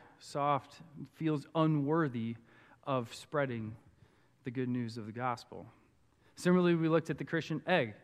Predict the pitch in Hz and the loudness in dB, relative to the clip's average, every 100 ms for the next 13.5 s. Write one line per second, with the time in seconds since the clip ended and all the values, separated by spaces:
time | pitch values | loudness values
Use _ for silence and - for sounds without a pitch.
0 | - _ - 185 185 170 151 196 180 - | -20 _ 0 0 2 0 6 6 6 4
1 | 165 165 160 156 147 - 156 156 147 151 | 4 4 2 0 0 4 4 4 0 2
2 | 135 - - - - - 160 190 165 143 | 0 -2 -14 -20 -10 2 6 8 8 6
3 | 147 - - - - _ - 190 190 - | 2 0 -14 -20 -20 _ 0 2 2 0
4 | - - 190 185 175 151 160 190 185 - | -6 2 2 4 2 4 8 6 4 -4
5 | - - 170 196 185 175 202 147 175 175 | -20 -6 -2 2 2 2 0 0 0 2
6 | 147 185 214 160 196 190 170 226 104 - | 2 2 2 2 4 4 4 2 -4 -12
7 | - _ _ _ _ - 165 160 - 208 | -20 _ _ _ _ -4 0 0 6 6
8 | 202 156 151 147 - - 190 175 - 147 | 6 0 -2 -2 -4 2 4 4 0 -6
9 | 147 185 185 147 143 180 180 156 139 - | 2 4 4 4 2 2 2 -4 -2 6
10 | 196 165 139 - - 175 170 185 - - | 8 6 2 -6 -6 4 4 4 -2 2
11 | 180 208 202 220 196 - - 220 196 208 | 6 8 10 10 8 2 4 6 8 8
12 | 208 202 196 190 147 110 160 220 160 196 | 10 10 8 6 4 2 8 8 10 10
13 | 226 208 - 196 185 | 10 10 6 6 6